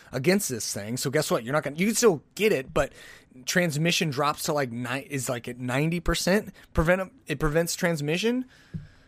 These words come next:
So it's like, all right, at what point is this acceptable that we know that, look, there's still some inevitability, but dadgum, we are five and ten percent at that. So it's, like, gonna be ext-, only extreme cases. So I don't know. The C D C came out and some people were like, "Oh man, see, they're letting us do that." I said, "Letting us?"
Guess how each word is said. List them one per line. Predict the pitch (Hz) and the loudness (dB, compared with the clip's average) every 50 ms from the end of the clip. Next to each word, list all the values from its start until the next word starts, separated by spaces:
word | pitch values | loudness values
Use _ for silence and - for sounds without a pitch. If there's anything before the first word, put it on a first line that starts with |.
| _ _ _ _ _ | _ _ _ _ _
So | - - 226 226 | 6 10 10 10
it's | 196 - | 12 10
like, | 208 190 156 | 6 6 8
all | 180 208 | 10 12
right, | 214 202 | 12 12
at | 185 180 | 12 12
what | 208 226 - | 12 8 8
point | - 233 233 220 | 6 6 8 8
is | 196 156 | 6 6
this | 175 165 - | 4 0 0
acceptable | 143 - - - 226 214 - 165 143 143 | 0 6 10 10 10 10 8 4 4 4
that | 135 | 2
we | 143 147 | 2 2
know | 156 156 156 156 147 | 4 6 6 6 4
that, | 135 147 | 4 2
look, | 151 170 156 - | 2 2 4 4
there's | 147 131 - | 2 0 2
still | - 190 180 - | 2 2 2 4
some | - 180 165 165 | 4 4 4 4
inevitability, | 151 147 156 156 143 139 117 107 117 147 170 190 208 226 226 | 4 4 4 4 4 2 0 2 6 8 10 10 10 8 6
but | 175 151 143 113 - - - - - _ _ _ | 4 4 0 0 -2 -8 -18 -20 -20 _ _ _
dadgum, | 165 170 180 160 135 180 180 170 127 92 - - - _ - | 8 8 8 8 8 8 8 8 8 4 -2 -10 -18 _ -2
we | 170 175 165 | 2 4 4
are | 139 107 - _ | 2 2 -2 _
five | - 165 175 180 185 180 | 8 10 12 12 12 10
and | 156 139 123 | 8 2 0
ten | - - 185 175 160 | 2 4 4 4 4
percent | - 143 - - 185 170 143 98 - - - - _ _ | 2 0 2 2 2 2 2 0 -6 -12 -12 -14 _ _
at | - - - | -6 -6 0
that. | - - - 151 - - _ - - - - - - - - - | 0 2 2 2 0 -4 _ -20 -20 -20 -20 -20 -20 -20 -20 -16
So | _ - - 151 151 | _ 2 6 8 8
it's, | 156 - - | 8 8 6
like, | 156 143 131 | 4 4 6
gonna | 131 165 170 | 6 4 6
be | 151 160 151 131 | 6 4 2 2
ext-, | - - - - - 196 - | 2 0 0 -2 -2 4 10
only | 240 233 262 269 277 269 262 | 12 12 12 12 12 10 10
extreme | 214 - - - 226 220 208 196 | 8 8 4 6 6 6 6 8
cases. | - 220 226 220 - - 117 113 | 8 8 8 8 6 2 0 -2
So | - - 156 147 135 113 - - - - - _ - | 2 6 6 6 6 4 0 -8 -18 -20 -20 _ 6
I | 208 | 8
don't | 202 190 | 10 10
know. | 165 139 | 8 6
The | 135 175 | 4 4
C | - 269 277 | 6 6 6
D | 269 | 6
C | 226 269 254 | 4 2 2
came | - 220 220 220 220 | 4 4 4 6 6
out | 208 208 202 175 | 6 6 4 2
and | 165 165 160 160 160 - | -2 -6 -6 -8 -10 -2
some | - 233 220 | 0 2 2
people | 220 220 190 190 | 2 2 2 2
were | 180 175 | 4 6
like, | 165 156 151 - | 4 4 4 2
"Oh | 226 233 226 | 2 2 2
man, | 214 240 254 240 202 170 156 | 4 4 2 2 2 0 -4
see, | - - 190 214 240 | -4 -2 2 4 8
they're | 214 202 185 | 8 8 8
letting | 160 156 165 196 208 202 190 | 8 6 6 6 6 6 4
us | 180 131 | 2 0
do | 120 165 | 0 0
that." | 202 185 | 0 0
I | 156 | 0
said, | 135 156 139 | -2 -4 -2
"Letting | 135 151 233 339 381 440 403 262 | 2 6 6 6 8 6 4 4
us?" | 147 127 131 196 - - - | 2 0 -2 -4 -6 -6 -10